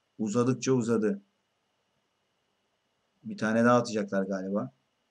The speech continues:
Kayer arada. Bravo Kayer. Dalot. Yürü Leao. Seni tutamazlar bunlar. Seni tutamazlar bunlar kardeşim.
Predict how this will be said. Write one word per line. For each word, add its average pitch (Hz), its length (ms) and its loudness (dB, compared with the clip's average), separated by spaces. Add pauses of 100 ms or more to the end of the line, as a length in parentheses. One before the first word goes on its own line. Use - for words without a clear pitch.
(1080)
Kayer 104 400 2
arada. 98 420 -2
Bravo 107 300 0
Kayer. 98 480 -8 (320)
Dalot. 110 500 -2 (920)
Yürü 143 280 6
Leao. 113 500 4 (280)
Seni 143 280 -2
tutamazlar 127 540 2
bunlar. 101 340 0 (760)
Seni 143 260 0
tutamazlar 139 560 2
bunlar 117 260 2
kardeşim. 101 500 -2